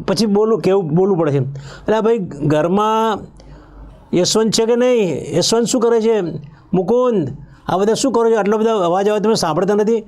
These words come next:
હું ઉઠો, જલ્દી ઉઠો." એટલે ભીમરાવની આટલી બૂમો સાંભળીને પછી રમા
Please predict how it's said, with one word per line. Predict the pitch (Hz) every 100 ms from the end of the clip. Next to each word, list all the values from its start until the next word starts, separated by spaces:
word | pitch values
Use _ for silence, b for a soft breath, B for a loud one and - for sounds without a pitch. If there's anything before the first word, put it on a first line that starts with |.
| B B -
હું | 185 185
ઉઠો, | 233
જલ્દી | 226 233 240
ઉઠો." | 196 240 240
એટલે | 208 - - - - - - - - - - - 180
ભીમરાવની | 156 165 190 202 202 196
આટલી | 180
બૂમો | 196 175 185
સાંભળીને | 190 170 156 196 165 165 - -
પછી | 156 165 185 190 -
રમા | 131 123 151 170